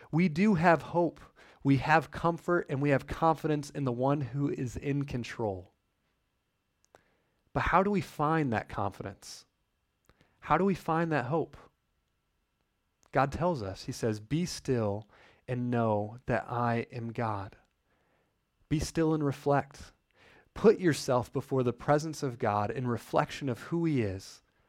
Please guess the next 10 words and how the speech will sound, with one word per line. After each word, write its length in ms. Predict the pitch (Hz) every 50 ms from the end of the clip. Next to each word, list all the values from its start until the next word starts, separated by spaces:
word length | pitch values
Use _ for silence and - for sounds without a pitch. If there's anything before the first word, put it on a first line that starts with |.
| _ _ _ - - -
of 160 | - 123 113
where 340 | 117 120 131 135 156 165 156
he 180 | 127 156 156 139
dwells, 540 | 123 117 123 120 117 104 98 98 101 -
and 180 | - - 135 123
of 100 | 117 120
what 220 | 120 135 147 147
he's 320 | 143 131 151 147 127 120 113
done. 360 | - 113 107 104 95 98 98 - - - - - -
And 240 | - 139 127 135